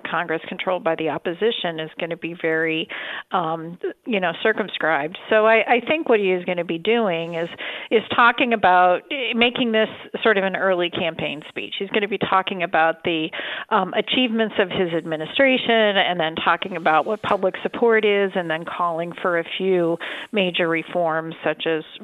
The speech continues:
for policing or gun control, and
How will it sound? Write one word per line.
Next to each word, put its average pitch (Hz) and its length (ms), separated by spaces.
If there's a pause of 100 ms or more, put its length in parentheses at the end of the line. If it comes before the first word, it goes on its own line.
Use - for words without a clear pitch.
(100)
for 196 120
policing 165 680
or 151 100
gun 160 240
control, 160 720
and 190 200